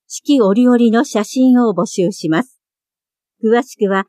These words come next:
四季の香りローズガーデンにあるチラシや、四季の香りローズガーデンホームページをご覧ください。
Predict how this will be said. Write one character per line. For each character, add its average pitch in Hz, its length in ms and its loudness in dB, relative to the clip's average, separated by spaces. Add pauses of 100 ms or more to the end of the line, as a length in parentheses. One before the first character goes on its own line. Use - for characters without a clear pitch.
(220)
四 - 140 -16
季 311 140 4
の 247 200 2
香 196 260 -2
り 180 140 -2
ロ 240 200 2
ー - 20 0
ズ 320 180 -2
ガ 311 200 0
ー - 40 -4
デ 254 120 0
ン 226 100 2
に 214 160 -2
あ 214 120 -2
る 185 200 0
チ - 160 -6
ラ 196 120 -2
シ 202 200 -8
や、 190 180 -2 (320)
四 - 160 -18
季 262 140 2
の 226 180 2
香 196 240 0
り 180 140 0
ロ 269 180 4
ー 311 40 2
ズ 320 160 0
ガ 311 200 2
ー 262 40 -4
デ 240 120 0
ン 220 100 0
ホ 247 200 2
ー - 20 4
ム 320 160 4
ペ 349 160 -2
ー 339 60 -2
ジ 214 180 0
を 165 120 -2
ご 170 120 -2
覧 175 180 -2
く 170 100 -8
だ 180 120 -4
さ 180 200 -4
い。 - 120 -6